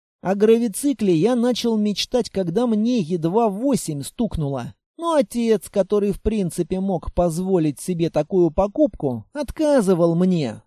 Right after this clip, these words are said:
ссылаясь на то, что я ещё слишком мал, а я на него обижался. Думал, что отец просто жмотится. Сейчас же я знал, что отец мог с лёгкостью купить мне такую игрушку.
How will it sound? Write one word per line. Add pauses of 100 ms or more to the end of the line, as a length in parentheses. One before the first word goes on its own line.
ссылаясь
на
то,
что
я
ещё
слишком
мал, (200)
а
я
на
него
обижался. (220)
Думал,
что
отец
просто
жмотится. (680)
Сейчас
же
я
знал,
что
отец
мог
с
лёгкостью
купить
мне
такую
игрушку.